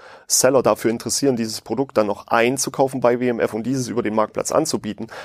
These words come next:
dann zeigt das ja schon, dass der, äh, dass die Preisstrategie am Ende am unteren, äh, Limit angekommen ist.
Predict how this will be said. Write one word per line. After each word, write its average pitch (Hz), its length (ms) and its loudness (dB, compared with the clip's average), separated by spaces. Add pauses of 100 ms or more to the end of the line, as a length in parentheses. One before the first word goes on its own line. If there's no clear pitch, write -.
(140)
dann 104 140 -4
zeigt - 260 0
das - 140 0
ja 110 80 0
schon, 123 240 0
dass 113 160 2
der, 107 760 4
äh, - 380 -16
dass - 220 -8
die 113 80 -6
Preisstrategie 110 920 0
am 95 140 2
Ende 104 280 0
am 104 140 -8
unteren, 117 580 0
äh, 104 200 -2
Limit 127 320 2
angekommen 101 540 -4
ist. - 260 -12